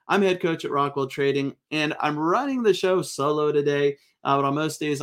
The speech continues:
I'm joined by Rockwell Trading's founder, Marcus Highcoder. He is traveling and, uh, will be back with us on Monday. Um, but even though I'm alone today, I promise that you're in good hands. You could say we have a ton of experience here at Rockwell Trading. We know our stuff,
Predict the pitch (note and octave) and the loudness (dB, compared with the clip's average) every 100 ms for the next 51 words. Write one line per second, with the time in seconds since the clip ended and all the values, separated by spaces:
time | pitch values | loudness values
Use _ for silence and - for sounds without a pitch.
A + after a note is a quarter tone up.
0 | - C3 B2+ A#2+ A#2+ B2+ C3+ C3 B2 A#2+ | -4 -2 -2 -4 -6 -4 -2 -2 -2 -2
1 | A#2 C#3 E3+ D#3+ C#3 C#3+ C3 B2 - A#2+ | 2 2 2 0 -4 -2 -2 -2 -4 -4
2 | A#2+ A#2+ A#2 C3 C3+ A2+ C3 C3+ B2+ C3 | -2 -2 -2 -2 -4 -6 -4 -4 -2 -2
3 | B2 B2 _ _ - F3+ F3 C#3 B2+ - | -4 -6 _ _ -4 -2 0 0 0 -4
4 | - - A#3 A#3 A3 G3 G#3 G3 F#3 _ | -8 -4 2 2 4 2 0 -2 -6 _
5 | _ - D3+ D3+ D3 - C3+ C3 C3 C3 | _ 0 2 2 0 2 2 4 2 2
6 | D#3 C#3+ C#3+ C#3 C#3 B2 B2 B2+ - - | 0 0 -2 -2 -4 -4 -4 -4 -6 -10
7 | A2+ A2 C3 C3+ C3+ C3 B2 _ _ _ | -6 -2 0 0 2 0 0 _ _ _
8 | - B2+ B2 A#2+ C#3 D#3+ D3 C#3+ C3+ - | -2 0 0 0 4 4 4 0 -2 -2
9 | B2+ A#2+ A#2+ C3 C#3 C#3 - A#2+ B2 C3 | 0 0 0 0 0 -2 -6 -2 2 2
10 | C3+ C#3+ G3 G3+ G3 F#3+ F3+ F3+ F3+ G3 | 0 0 4 6 4 4 4 6 6 6
11 | F3 F3 C#3 D#3+ F3 F#3+ E3+ D#3+ E3 E3+ | 4 4 4 -2 -2 -2 -6 -6 -4 -2
12 | E3+ D#3+ C#3 B2 - - A#3+ G#3+ C#3+ B2 | 0 0 0 -4 -6 -4 0 0 -2 -4
13 | - D3 D3+ D3 C#3 - C#3 B2+ C3+ C3+ | -6 -6 -4 -4 -4 -2 -2 0 0 0
14 | C3+ C3 C3+ C3 C3 C3 D#3 E3+ C3+ - | -4 -4 -2 -2 0 -2 0 0 0 -4
15 | - C3 | -2 -2